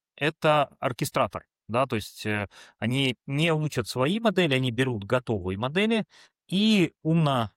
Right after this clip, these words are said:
их оркестрируют так, что у них какие-то очень хорошие результаты, э, получаются. Там дальше где-то есть,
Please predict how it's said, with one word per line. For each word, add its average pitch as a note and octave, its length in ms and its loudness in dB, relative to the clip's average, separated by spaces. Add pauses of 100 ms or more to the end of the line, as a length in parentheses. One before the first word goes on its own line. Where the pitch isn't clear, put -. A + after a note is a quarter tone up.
(120)
их C3 200 -2
оркестрируют F3 680 0
так, D3 180 -2
что B2+ 380 0
у A2+ 60 0
них B2+ 180 -2
какие-то B2 340 -2
очень A2+ 180 -4
хорошие A2+ 380 -2
результаты, G#2 480 -2 (440)
э, G#2+ 340 0
получаются. A#2 720 -4 (120)
Там F#2 200 -10
дальше G#2 280 -4
где-то F#2+ 300 -8
есть, G2+ 320 -8